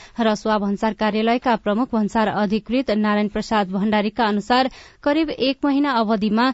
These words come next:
नेपालबाट उनाचालिस कन्टेनर सामान चीन निर्यात भएको छ। नेपालबाट अहिलेसम्म करिब छ करोड बराबरको उनाचालिस कन्टेनर सामान चीनतर्फ गएको छ। चीनबाट भने दैनिक चौध कन्टेनर सामान नेपाल आउने गरेकामा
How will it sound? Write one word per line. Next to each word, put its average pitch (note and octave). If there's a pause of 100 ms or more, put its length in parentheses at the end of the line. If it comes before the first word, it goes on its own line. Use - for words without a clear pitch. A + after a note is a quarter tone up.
(160)
नेपालबाट A#3+
उनाचालिस A#3
कन्टेनर A3
सामान A3
चीन A3+
निर्यात G#3
भएको G3
छ। A#3 (360)
नेपालबाट G#3+
अहिलेसम्म G#3+
करिब B3 (200)
छ C#4
करोड B3
बराबरको A3+ (260)
उनाचालिस C#4+ (240)
कन्टेनर A#3+
सामान A3
चीनतर्फ G#3+
गएको G#3
छ। G#3+ (100)
चीनबाट G#3+
भने G#3
दैनिक A3
चौध C#4+
कन्टेनर B3
सामान A3+
नेपाल G#3+
आउने G#3+
गरेकामा G3+